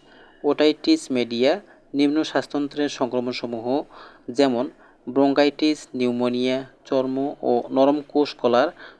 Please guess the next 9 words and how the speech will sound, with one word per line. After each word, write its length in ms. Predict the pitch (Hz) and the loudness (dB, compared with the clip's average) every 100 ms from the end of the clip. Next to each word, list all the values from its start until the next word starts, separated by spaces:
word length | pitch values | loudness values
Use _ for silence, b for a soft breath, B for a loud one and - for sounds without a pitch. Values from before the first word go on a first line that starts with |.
| _ - | _ -10
সংক্রমণসমূহ 880 | - 147 139 151 156 - 131 127 127 147 180 - 139 | -2 -2 0 0 0 -2 -4 -2 0 0 -2 -8 -6
এবং, 260 | 135 156 160 | 2 2 2
আহ, 640 | 160 - - _ - 127 | -4 -18 -20 _ -4 -4
টাইফয়েড 440 | 123 143 135 156 147 | 4 4 4 0 0
জ্বরে 220 | 143 135 - - _ - | 0 0 -2 -12 _ -10
ব্যবহার 340 | 123 127 123 131 | 2 4 4 2
করা 200 | 113 107 | 0 0
হয়। 180 | 110 110 - B B B - | -2 -6 -16 B B B 2
ক্লামাইডিয়া, 640 | 156 156 165 160 165 | 4 6 4 4 4